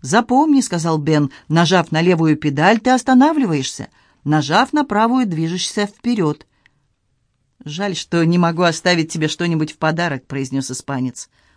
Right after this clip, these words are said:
«Но я же знаю, что ты все равно не сможешь ничего с собой взять». «А мне ничего и не нужно», — ответил Бен.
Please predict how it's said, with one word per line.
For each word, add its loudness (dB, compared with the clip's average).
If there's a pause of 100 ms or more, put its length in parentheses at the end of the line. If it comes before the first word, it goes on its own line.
(160)
«Но -6
я 2
же 2
знаю, 0 (240)
что 0
ты 0
все -2
равно 2
не 0
сможешь -2
ничего -2
с -6
собой -2
взять». -4 (1300)
«А 4
мне 4
ничего 0
и 2
не 4
нужно», — 2
ответил -2
Бен. -4